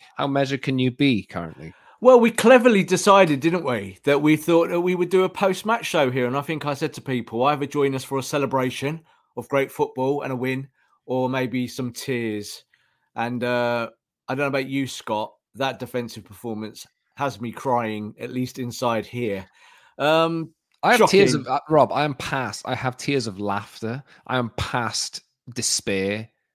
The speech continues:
Speaker 1: for this lot. Like, I really am. Like, I, I'm just, I'm looking at it for what it is, an absolute mess that is sit-, sitting in front of me every time they step out on the pitch. But sorry, anyway, keep going.
Speaker 2: It was both tragic and comedic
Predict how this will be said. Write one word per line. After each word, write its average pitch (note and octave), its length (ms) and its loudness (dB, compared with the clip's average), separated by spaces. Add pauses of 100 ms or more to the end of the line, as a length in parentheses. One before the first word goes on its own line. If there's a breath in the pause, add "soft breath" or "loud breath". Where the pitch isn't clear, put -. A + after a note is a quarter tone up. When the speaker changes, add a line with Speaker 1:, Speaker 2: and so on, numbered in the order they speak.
(160)
Speaker 1:
for - 60 -14
this F#2 240 -14
lot. G2+ 240 -10 (220)
Like, F#2+ 160 -12
I A2 80 -6
really G#2 400 0
am. F2+ 320 -4
Like, F2+ 260 -8 (120)
I, G2+ 60 -8
I'm G2+ 120 -6
just, - 360 -8 (560 soft breath)
I'm A2+ 140 -2
looking B2 380 0
at F2+ 100 -4
it F#2+ 160 -8
for G#2 80 -8
what G2+ 260 -4
it F#2+ 80 -8
is, F2+ 260 -8
an F#2 100 -10
absolute F#2+ 480 -10
mess F2 500 -12
that F#2+ 260 -14
is E2+ 380 -14 (540)
sit-, - 400 -6
sitting G2 320 -4
in F2 120 -10
front F#2 280 -10
of F2 60 -14
me E2 120 -12
every F2+ 240 -10
time D#2+ 220 -10
they E2+ 80 -12
step - 240 -14
out F2+ 100 -8
on D#2+ 80 -12
the D#2 60 -14
pitch. - 360 -16
But E2 160 -14 (280 loud breath)
sorry, E2+ 220 -10 (180)
anyway, F2 340 -16
keep - 140 -20
going. - 180 -16
Speaker 2:
It G#3 220 0
was F3+ 160 0
both G#3+ 360 2
tragic F#3+ 640 -4 (120)
and D#3 380 -2 (600)
comedic D3 720 -2